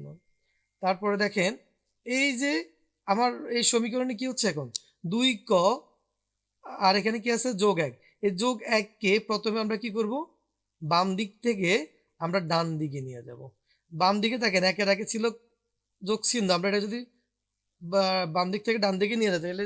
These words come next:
সেটা কি হয়ে যাবে? যোগ এক হয়ে যাবে, বিয়োগ এক।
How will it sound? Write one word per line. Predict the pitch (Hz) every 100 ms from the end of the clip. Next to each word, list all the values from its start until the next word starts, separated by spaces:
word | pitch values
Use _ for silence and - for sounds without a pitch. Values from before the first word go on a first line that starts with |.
| 202
সেটা | 202 208
কি | 196
হয়ে | 220 226
যাবে? | 247 339 - _ - -
যোগ | 160 202
এক | 202 202
হয়ে | 202 220
যাবে, | 233 277
বিয়োগ | 190 196 254 339 _ _ _ _ _
এক। | 135